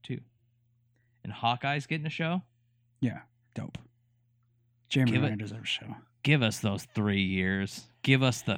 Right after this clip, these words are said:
Speaker 1: three
Speaker 2: Five.
Speaker 1: years.
Speaker 2: I think it's five.
Speaker 1: What do
Speaker 2: Yeah,
Speaker 1: you
Speaker 2: 'cause
Speaker 1: mean?
Speaker 2: there's five years
Speaker 1: Oh,
Speaker 2: of
Speaker 1: yeah,
Speaker 2: Snap.
Speaker 1: yeah, yeah.
Speaker 2: Yeah.
Speaker 1: Give us the five years.
Speaker 2: Yeah.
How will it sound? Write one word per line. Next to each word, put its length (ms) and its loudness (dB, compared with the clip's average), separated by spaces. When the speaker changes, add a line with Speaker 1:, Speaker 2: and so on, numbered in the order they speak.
Speaker 1:
three 280 0
Speaker 2:
Five. 260 2
Speaker 1:
years. 120 -2
Speaker 2:
I 20 0
think 140 2
it's 80 -4
five. 240 -6
Speaker 1:
What 1600 -12
do 20 8
Speaker 2:
Yeah, 20 8
Speaker 1:
you 60 10
Speaker 2:
'cause 120 6
Speaker 1:
mean? 40 -
Speaker 2:
there's 100 2
five 260 6
years 160 8
Speaker 1:
Oh, 80 8
Speaker 2:
of 60 6
Speaker 1:
yeah, 100 8
Speaker 2:
Snap. 140 8
Speaker 1:
yeah, 60 4
yeah. 100 2
Speaker 2:
Yeah. 220 2
Speaker 1:
Give 140 4
us 120 -2
the 120 0
five 480 2
years. 360 -4
Speaker 2:
Yeah. 60 -14